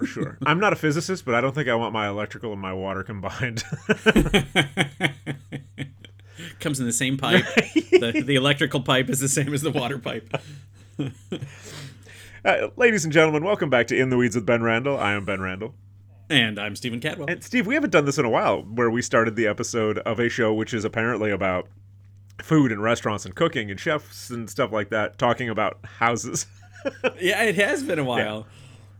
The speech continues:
Speaker 1: But it's been kinda nice. We've been here for a, over a year. We're actually building a pergola today, I guess, which is, um,
Speaker 2: Oh, okay.
Speaker 1: I shouldn't be quite so dismissive about it.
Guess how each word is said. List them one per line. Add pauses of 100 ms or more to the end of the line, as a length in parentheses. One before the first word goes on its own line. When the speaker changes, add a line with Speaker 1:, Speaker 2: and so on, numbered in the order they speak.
(400)
Speaker 1:
But
it's
been
kinda
nice.
We've
been
here
for
a,
over
a
year.
We're
actually
building
a
pergola
today,
I
guess,
which
is,
um,
Speaker 2:
Oh,
okay.
Speaker 1:
I
shouldn't
be
quite
so
dismissive
about
it.